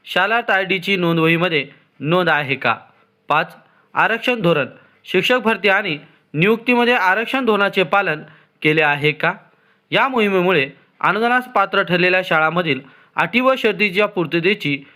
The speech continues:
नेमकी स्थिती समोर येणार असून त्रुटी आढळणाऱ्या शाळांवर शासन काय कारवाई करेल याकडे शिक्षण क्षेत्राचे लक्ष लागले आहे. मित्रांनो, हे पत्र आपणास हवे असल्यास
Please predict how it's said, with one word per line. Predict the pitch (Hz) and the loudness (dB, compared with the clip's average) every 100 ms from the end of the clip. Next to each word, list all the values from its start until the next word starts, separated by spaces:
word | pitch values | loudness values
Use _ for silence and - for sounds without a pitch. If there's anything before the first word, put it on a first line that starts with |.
| _ | _
नेमकी | 143 196 226 240 | -2 0 0 -2
स्थिती | 233 196 175 202 | -2 -4 -2 -2
समोर | 170 165 156 | -2 0 0
येणार | 151 151 | 0 0
असून | 165 170 151 123 - _ _ - | 0 -2 -6 -6 -14 _ _ -8
त्रुटी | 180 196 262 | -4 0 0
आढळणाऱ्या | 254 208 214 214 208 202 | 0 0 0 2 2 0
शाळांवर | 180 175 185 131 - - _ | 2 2 0 -2 -8 -20 _
शासन | - 180 180 202 | -4 -4 -2 -6
काय | 196 208 240 | -2 -2 0
कारवाई | 214 190 180 | -2 0 0
करेल | 170 185 156 135 - _ - | 0 2 2 -2 -12 _ -4
याकडे | 156 214 220 226 | -2 0 0 0
शिक्षण | 220 220 254 | 0 -4 -4
क्षेत्राचे | 240 196 175 190 143 139 - _ _ | -2 0 0 -2 -2 -4 -6 _ _
लक्ष | 123 131 165 160 | -4 0 0 -2
लागले | 147 135 127 | -2 -2 0
आहे. | 131 123 120 127 - _ _ _ - | -2 -2 -4 -8 -10 _ _ _ -10
मित्रांनो, | 131 180 190 196 | -4 -2 0 -2
हे | 185 | -2
पत्र | 185 180 | -2 -2
आपणास | 175 180 175 170 | -2 -2 -4 0
हवे | 165 | 0
असल्यास | 170 175 147 | 0 0 -4